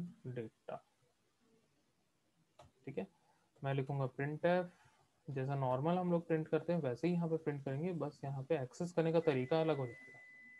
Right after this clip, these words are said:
ठीक है, employee one आईडी,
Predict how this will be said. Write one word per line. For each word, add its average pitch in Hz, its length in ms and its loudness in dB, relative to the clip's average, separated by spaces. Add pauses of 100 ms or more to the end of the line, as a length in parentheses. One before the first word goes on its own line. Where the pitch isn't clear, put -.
(360)
ठीक 175 120 -4
है, 208 80 0 (600)
employee 131 720 2 (2000)
one 139 340 0 (1300)
आईडी, 127 560 -6